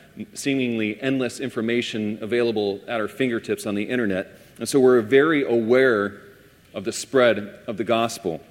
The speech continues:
uh, all the way to the end of the earth. The resurrected Christ told his dis-,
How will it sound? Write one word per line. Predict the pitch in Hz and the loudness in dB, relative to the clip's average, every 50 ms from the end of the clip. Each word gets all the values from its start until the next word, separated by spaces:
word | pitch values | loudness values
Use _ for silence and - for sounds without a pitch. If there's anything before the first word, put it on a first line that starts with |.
| - _ _ _ _ _ _ _ _ _ _ - - - | -20 _ _ _ _ _ _ _ _ _ _ -20 -14 -10
uh, | 92 92 92 92 - - | -8 -8 -8 -8 -6 -2
all | 117 127 | 0 2
the | 139 143 | 2 4
way | 113 104 101 | 4 2 2
to | - - | 0 -4
the | 110 113 | -4 -2
end | 113 110 107 | -2 -2 -2
of | |
the | 95 104 113 | 0 4 4
earth. | 131 113 82 - - - - - - - - - - _ _ - | 4 4 2 0 -6 -16 -20 -20 -20 -20 -20 -20 -20 _ _ -6
The | 104 113 | -2 4
resurrected | 117 139 143 131 151 147 135 - 135 117 - | 8 8 8 8 8 4 4 4 0 -4 -2
Christ | - 151 131 123 - - | 0 0 0 0 0 0
told | 147 135 127 | 0 2 2
his | 123 113 104 | 2 0 -2
dis-, | 101 117 104 - - | -6 -8 -8 -8 -14